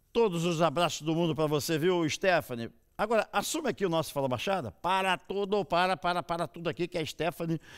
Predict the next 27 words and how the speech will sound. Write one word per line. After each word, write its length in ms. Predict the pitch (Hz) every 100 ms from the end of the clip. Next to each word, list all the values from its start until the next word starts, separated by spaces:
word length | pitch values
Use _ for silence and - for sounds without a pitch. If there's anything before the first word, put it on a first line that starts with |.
| - -
vai 380 | 101 110 233
assumir 380 | 214 - 196 196
nesse 240 | 196 190 190
momento 320 | 180 175 165
o 40 |
Fala 200 | 151 160
Baixada. 340 | 135 117 135 196
Assume 280 | - 226
aqui, 340 | 208 226 185 - - - -
porque 240 | 160 214
você, 360 | 196 196 226 202
Stephanie, 520 | - 202 175 139 95 - - - -
você 300 | 170 - 202
e 60 |
toda 240 | 190 202 190
a 20 |
nossa 280 | 185 170 175
gente 240 | 180 -
boa 220 | 170 185
de 100 | 160
Saracuruna, 920 | 151 - 175 180 - 165 185 180 170 - - - _
mandam 540 | 139 160 208 233 196 180
aqui 280 | 156 170
no 100 | 151
nosso 240 | 143 143 -
Fala 160 | 135
Baixada. 420 | 117 95 - 95